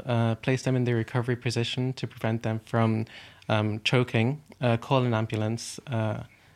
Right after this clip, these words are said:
as soon as you feel that they have overdosed, um, uh, and the ambulance one one two, and stay with the person until the ambulance arrives. Um, so don't let them tr-,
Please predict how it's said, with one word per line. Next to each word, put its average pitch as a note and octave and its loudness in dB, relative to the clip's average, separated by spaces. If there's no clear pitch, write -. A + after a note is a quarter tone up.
as A#2 2
soon B2+ 4
as A#2 0
you G#2+ 2
feel A2 0
that G#2 -2
they G#2+ -2
have A#2+ 0
overdosed, A2 -2
um, A2 2
uh, C3 -8
and A2+ 0
the A2 2
ambulance A2 -2
one A2+ 4
one G#2+ 0
two, B2+ -2
and A#2 2
stay C3 4
with B2 0
the A#2 -2
person A#2 0
until A2+ 0
the A2 -2
ambulance G#2+ -4
arrives. A2 -2
Um, A2 4
so - -4
don't C3 4
let B2+ 2
them A#2 4
tr-, - -2